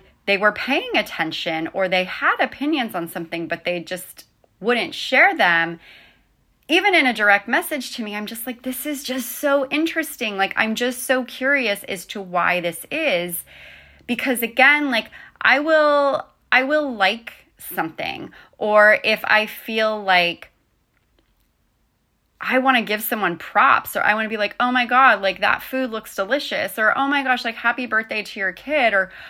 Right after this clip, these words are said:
"Wow, like, look at how far you've come on your fitness journey. Like, that's so amazing. You should be so proud of yourself," or,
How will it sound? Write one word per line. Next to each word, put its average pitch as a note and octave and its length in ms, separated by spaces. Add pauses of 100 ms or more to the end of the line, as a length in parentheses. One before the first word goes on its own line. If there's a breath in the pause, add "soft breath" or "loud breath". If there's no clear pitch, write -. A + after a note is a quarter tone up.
(160 loud breath)
"Wow, A#3 600
like, G#3 240
look A#3 160
at - 120
how B3+ 120
far A#3 240
you've A3+ 220
come G3+ 220
on G3 100
your F#3 120
fitness - 360
journey. F3 360
Like, E3+ 180
that's - 200
so A#3 240
amazing. G3+ 600
You F3+ 100
should G3 220
be G#3 100
so F#3 220
proud B3+ 280
of A#3 120
yourself," F3 440
or, F3 140